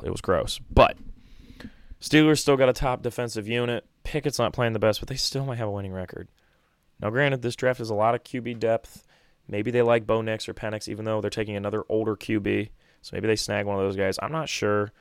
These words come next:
Maybe Tomlin's like, "Look, we won't, got a winning record of Pickett. Let's do it again." I'm not sure what he's gonna wanna do, but it'll be interesting to see what Steelers want to do.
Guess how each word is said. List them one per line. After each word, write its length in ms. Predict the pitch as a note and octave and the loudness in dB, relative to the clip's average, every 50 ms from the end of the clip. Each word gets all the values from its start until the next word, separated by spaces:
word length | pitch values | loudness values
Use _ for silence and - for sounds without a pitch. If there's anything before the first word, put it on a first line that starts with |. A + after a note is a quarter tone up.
| _ _ _ _ _ _ - _ _ _ _ _ _ | _ _ _ _ _ _ -20 _ _ _ _ _ _
Maybe 160 | - - A2+ | -12 -10 -10
Tomlin's 400 | A2 - A2+ A2 A2+ A2+ A2 G#2 | -8 -4 -4 -2 -2 -2 -2 -2
like, 140 | G2 F#2+ F#2 | -4 -4 0
"Look, 240 | F#2+ A#2 C3 A2+ A#2+ | 2 4 4 4 2
we 80 | - F2+ | -2 -6
won't, 200 | F2+ G2 G2+ - | -6 -6 -4 -2
got 120 | - G#2+ | 0 0
a 40 | A2 | 0
winning 200 | A2 A#2 A#2 A2 | 0 -2 -2 -2
record 260 | A2 A#2 A2+ - G#2+ | -2 -4 -2 -4 -6
of 80 | F#2 - | -6 -4
Pickett. 380 | - G2 F#2+ - F#2+ F#2 - _ _ _ - | -6 -6 -4 -4 -6 -6 -6 _ _ _ -20
Let's 140 | - - - | -18 -12 -8
do 120 | - F#2+ | -6 -4
it 80 | G2 G2+ | -4 -2
again." 300 | F#2+ G#2 G2+ F#2 E2+ - _ | -2 -2 -2 -2 -4 -8 _
I'm 100 | - G#2+ | -8 -4
not 160 | A2+ G2+ F#2 | -4 -4 -4
sure 140 | - - F2+ | -4 -6 -6
what 80 | D#2+ F#2 | -6 -8
he's 100 | - - | -8 -10
gonna 140 | - D2+ C2+ | -8 -8 -8
wanna 120 | C#2 E2 | -8 -10
do, 280 | - - E2+ E2+ - - - _ _ _ _ | -10 -10 -12 -12 -12 -14 -20 _ _ _ _
but 200 | - - - - _ _ _ _ _ _ _ _ _ - | -6 -6 -6 -8 _ _ _ _ _ _ _ _ _ 0
it'll 120 | D3+ D3 | 2 2
be 60 | B2 | 2
interesting 260 | G#2+ G2+ - - - - | 2 0 0 -4 -8 -8
to 160 | - - - | -8 -8 -8
see 160 | G#2 - - | -6 -6 -4
what 160 | F#2 F2+ - - | -6 -6 -6 -8
Steelers 520 | - - - - A#2 A2 G2+ G2 G2 - | -6 -4 0 2 2 2 2 2 -2 -4
want 160 | F#2+ - - - | -6 -8 -8 -8
to 80 | D2 | -10
do. 160 | - - - | -12 -12 -14